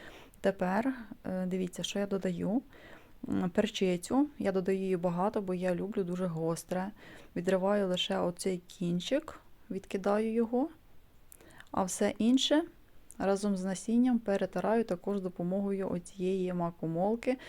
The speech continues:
Е, те, що перетирається, висипається до миски, те, що переминається, одразу через верх,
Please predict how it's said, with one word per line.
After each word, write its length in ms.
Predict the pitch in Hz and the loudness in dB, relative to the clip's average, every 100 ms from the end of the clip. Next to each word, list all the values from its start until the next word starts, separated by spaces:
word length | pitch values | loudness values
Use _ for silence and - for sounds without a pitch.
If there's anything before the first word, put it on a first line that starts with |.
| - - - | -16 -8 -2
Е, 220 | 180 185 | 0 2
те, 140 | 202 | 2
що 140 | - - | 0 0
перетирається, 720 | 190 190 196 196 190 185 180 | 2 2 0 2 2 0 -4
висипається 540 | 175 180 185 180 170 | -4 0 2 2 2
до 120 | 175 | 0
миски, 360 | 190 247 - 226 | 2 0 0 0
те, 140 | 202 | 0
що 140 | - 196 | 0 2
переминається, 720 | 185 180 185 202 185 185 175 | 2 2 2 2 2 0 0
одразу 360 | 170 185 180 | 2 0 0
через 260 | 175 175 175 | -2 -2 0
верх, 320 | 185 185 - | 0 0 -4